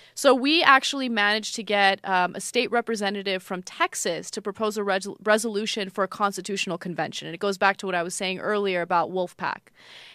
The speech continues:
And if we get, you know, state,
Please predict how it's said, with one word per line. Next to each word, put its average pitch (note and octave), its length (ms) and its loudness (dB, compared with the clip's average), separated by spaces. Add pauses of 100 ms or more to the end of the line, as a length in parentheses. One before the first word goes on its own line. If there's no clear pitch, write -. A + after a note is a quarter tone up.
(140)
And A#3 420 4
if A#3+ 200 -4
we D#4 240 4
get, C#4 400 8 (220)
you A#3 120 -2
know, G#3 100 2
state, B3 360 0